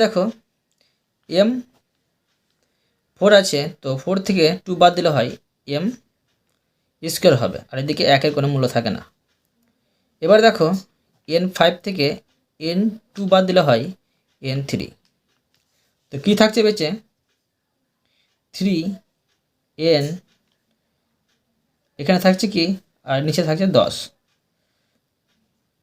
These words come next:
এবার দেখো যোগ, এখানে থাকছে চার এম এন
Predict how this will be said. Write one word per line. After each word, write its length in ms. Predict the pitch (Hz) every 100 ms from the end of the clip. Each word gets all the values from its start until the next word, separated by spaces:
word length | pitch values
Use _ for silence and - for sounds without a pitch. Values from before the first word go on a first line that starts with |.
| _ _ _ _ _ _ _ _ _ _ _ _ _ _ _ _ _ _ _ _ _ _ _ _ _ _ -
এবার 140 | 165 196
দেখো 140 | 214 190 175
যোগ, 200 | 175 175 - _ _ _ _ _ _
এখানে 220 | 156 190 208
থাকছে 260 | 208 208 151 170 190 _ _ _ _ _ _ _ _ -
চার 240 | 165 170 190 - 151 147
এম 120 | 147 196 - _ _ _ -
এন 180 | 147